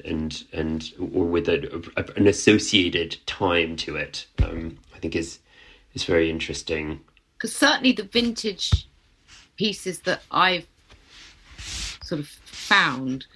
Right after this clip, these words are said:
Speaker 2: have, it's been about what they feel like and how they're made. Doesn't necessarily, they don't have to be in mint condition, but there's just something unique in that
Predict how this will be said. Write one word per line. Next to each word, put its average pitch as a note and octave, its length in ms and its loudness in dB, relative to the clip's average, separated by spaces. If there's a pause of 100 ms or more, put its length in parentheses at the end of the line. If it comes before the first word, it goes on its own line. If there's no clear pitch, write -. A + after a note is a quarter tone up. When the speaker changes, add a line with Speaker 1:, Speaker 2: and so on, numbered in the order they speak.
(160)
Speaker 2:
have, F#3 280 -2
it's F#3+ 220 2
been G#3+ 320 -2
about F3+ 360 0
what F3 180 -2
they E3+ 140 -4
feel F3+ 300 -2
like E3+ 300 -2
and D#3+ 220 -4
how E3 220 -2
they're D#3 180 -2
made. D#3+ 580 -2 (420)
Doesn't F#3+ 320 0
necessarily, F3+ 640 -2 (180)
they F#3 160 2
don't F3 140 2
have F#3 140 0
to - 60 -18
be F3+ 100 2
in F#3 140 2
mint F3 340 0
condition, E3 760 0 (500)
but - 280 2
there's F#3+ 160 -4
just - 260 -4
something G3 340 -4
unique F#3 640 -4
in E3+ 480 -4 (500)
that - 220 4